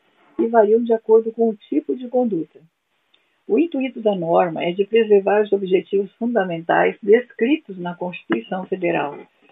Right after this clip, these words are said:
mais especificamente de promover o bem de todos, sem preconceitos de origem, raça, sexo, cor,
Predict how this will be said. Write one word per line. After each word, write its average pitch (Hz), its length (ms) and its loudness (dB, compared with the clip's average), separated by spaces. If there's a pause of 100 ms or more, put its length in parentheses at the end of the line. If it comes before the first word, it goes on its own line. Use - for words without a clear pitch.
(260)
mais 185 320 -2
especificamente 196 1040 -2
de 190 100 -6
promover 180 480 -2
o 185 80 -4
bem 185 300 -2
de - 340 -20
todos, 185 320 0 (600)
sem 240 180 2
preconceitos 190 720 0
de 190 80 6
origem, 240 600 4
raça, 190 520 -2 (140)
sexo, 190 420 -2 (560)
cor, 226 460 6